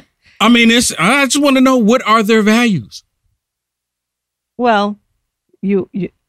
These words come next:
Speaker 2: once
Speaker 1: I
Speaker 2: again,
Speaker 1: mean, it sounds like a trick question,
Speaker 2: hypothetically,
Speaker 1: right?
Speaker 2: well, it is a loaded question because if you ask them what their values are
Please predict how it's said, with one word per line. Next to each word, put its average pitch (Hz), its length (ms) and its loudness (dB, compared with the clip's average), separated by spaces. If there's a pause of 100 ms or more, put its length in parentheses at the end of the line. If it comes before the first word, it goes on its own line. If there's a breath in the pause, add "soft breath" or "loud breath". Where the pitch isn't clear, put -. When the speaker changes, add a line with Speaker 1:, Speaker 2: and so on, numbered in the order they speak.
Speaker 2:
once 190 360 -4
Speaker 1:
I 165 40 -2
Speaker 2:
again, 151 120 2
Speaker 1:
mean, 139 100 2
it - 40 2
sounds 165 240 4
like 165 120 0
a 302 120 2
trick 165 180 0
question, 202 400 0
Speaker 2:
hypothetically, - 20 -4
Speaker 1:
right? 127 260 -4 (360)
Speaker 2:
well, 190 440 0 (200)
it 247 140 0
is 339 140 2
a 277 40 0
loaded 180 300 0
question 180 360 -4
because 190 280 -2
if 175 100 -8
you 214 140 -8
ask 226 320 -2
them 240 300 -4
what 214 180 -6
their 185 120 -2
values 170 560 -4
are 170 300 -4